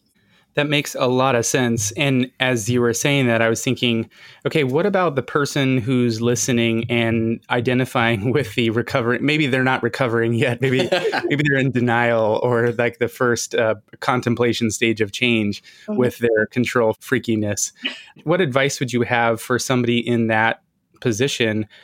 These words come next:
Speaker 1: of how to let go of that control or to deal with that control, to even think about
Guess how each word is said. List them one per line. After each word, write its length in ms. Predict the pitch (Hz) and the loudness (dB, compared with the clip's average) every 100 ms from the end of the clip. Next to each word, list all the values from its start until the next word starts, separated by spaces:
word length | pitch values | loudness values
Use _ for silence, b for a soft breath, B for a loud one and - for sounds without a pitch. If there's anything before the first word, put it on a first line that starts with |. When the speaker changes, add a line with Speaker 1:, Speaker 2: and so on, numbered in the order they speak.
| B B | B B
Speaker 1:
of 220 | 113 110 | 0 0
how 220 | 101 - 135 | 0 0 2
to 80 | |
let 240 | 123 117 113 | 2 2 2
go 240 | 113 117 | 0 2
of 80 | 131 | 2
that 180 | 135 135 | 0 0
control 320 | 139 151 147 | -2 0 2
or 140 | 117 | 2
to 20 | 110 | 0
deal 240 | 117 123 | 0 0
with 120 | 131 | 0
that 140 | 120 - | -2 -2
control, 600 | 120 - 113 110 107 104 | -4 0 0 2 2 -2
to 440 | - 123 110 110 107 | -2 0 2 0 -2
even 380 | 135 131 120 113 | -4 -2 0 -2
think 280 | - 127 131 | -2 -2 0
about 420 | 143 139 139 - | 0 2 2 -2